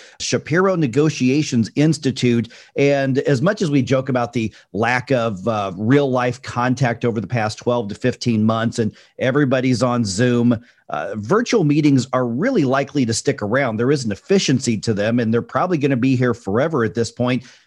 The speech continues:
But that does lead to Zoom fatigue, and, and that's a real thing. And I know that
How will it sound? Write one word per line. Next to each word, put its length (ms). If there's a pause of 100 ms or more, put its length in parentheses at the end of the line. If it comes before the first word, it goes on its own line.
(160)
But 160
that 160
does 280
lead 440
to 360 (120)
Zoom 440
fatigue, 640
and, 320
and 120
that's 160
a 40
real 440
thing. 500
And 100
I 80
know 140
that 200